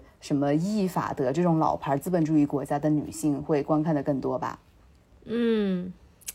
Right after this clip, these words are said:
Speaker 2: 呃，这个我觉得数据关于怎么去分析呢，就是可能也有很多种解读办法，
Speaker 1: <laughs>
Speaker 2: 但是其实真的就是从这个上面我觉得看得出来啊，就是大家也就是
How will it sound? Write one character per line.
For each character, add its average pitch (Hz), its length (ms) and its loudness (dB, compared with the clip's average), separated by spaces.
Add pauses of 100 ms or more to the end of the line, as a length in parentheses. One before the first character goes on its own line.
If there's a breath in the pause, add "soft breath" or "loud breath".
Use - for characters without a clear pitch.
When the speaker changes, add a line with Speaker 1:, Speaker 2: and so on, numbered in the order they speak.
(800 loud breath)
Speaker 2:
呃， 220 440 4
这 440 180 4
个 320 80 4
我 214 100 6
觉 208 140 2
得 285 80 6
数 330 200 2
据 294 160 -2
关 302 200 2
于 311 80 2
怎 277 120 0
么 170 80 -4
去 226 120 -4
分 285 340 2
析 285 240 0
呢， 262 180 4
就 240 140 -4
是 202 280 4
可 233 120 8
能 - 100 8
也 262 160 8
有 214 140 8
很 247 100 6
多 233 80 8
种 226 200 4
解 214 120 6
读 180 140 0
办 233 260 2
法， 180 200 -4
Speaker 1:
<laughs> - 20 -10
Speaker 2:
但 277 140 2
是 262 120 -2
其 220 200 2
实 240 200 -2
真 302 140 0
的 294 80 0
就 226 140 4
是 220 200 0 (360 loud breath)
从 233 180 0
这 349 140 2
个 285 80 6
上 285 120 4
面 233 240 2
我 185 140 0
觉 190 100 -2
得 220 80 0
看 233 220 -2
得 208 80 0
出 220 160 -2
来 165 200 2
啊， 170 100 2
就 202 120 -4
是 214 120 -4
大 226 160 4
家 214 180 4
也 143 420 -2 (200)
就 254 100 -6
是 226 240 2